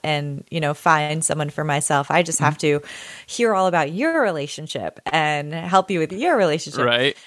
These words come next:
Speaker 1: I mean, but
Speaker 2: Stunningly,
Speaker 1: her, I
Speaker 2: she doesn't travel to Fulton. They send
Speaker 1: Yes.
Speaker 2: other people from the office.
Speaker 1: Other
Speaker 2: I'm like,
Speaker 1: people.
Speaker 2: "Was that something that they shot and then, like,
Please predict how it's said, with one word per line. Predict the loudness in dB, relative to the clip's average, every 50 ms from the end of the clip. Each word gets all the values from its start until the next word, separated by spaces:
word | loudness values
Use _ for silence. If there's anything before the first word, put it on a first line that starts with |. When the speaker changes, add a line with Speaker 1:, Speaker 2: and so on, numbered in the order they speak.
| -20 _ _ 0
Speaker 1:
I | 0 2
mean, | 2
but | 4 2
Speaker 2:
Stunningly, | 4 4 4 2 4 2 4
Speaker 1:
her, | 4
I |
Speaker 2:
she | 4 2 2
doesn't | 2 2 0 0 -2 -4
travel | -2 0 2 2 4 4 2 0
to | 0 -2
Fulton. | 0 2 2 2 2 0 -2 -2 -4 -4 -10 -20 -20 -12 -2
They | 0 0 2
send | 2 2 2 2 2
Speaker 1:
Yes. | 2 2
Speaker 2:
other | 2 4 4 2 2
people | 4 2 2 2 2 0 2
from | 4 4 2 4
the | 4 4
office. | 4 4 4 4 4 4
Speaker 1:
Other | 4 4
Speaker 2:
I'm | 4
like, | 4 2 2
Speaker 1:
people. | 2 4 4 4 6 6 4 2 0 -2 -8 _ -2
Speaker 2:
"Was | 0 2
that | 2 0 0 0
something | 2 2 2 2 2 2 2 2 4
that | 2 2 2 4
they | 4 4 4 4 2 0 -6 _ -4 0
shot | 2 2 4 4 4 4 4 4 4 2 0 -4 _ 0
and | 0 2 2 2
then, | 2 2 2 2
like, | 2 2 2 0 0 -4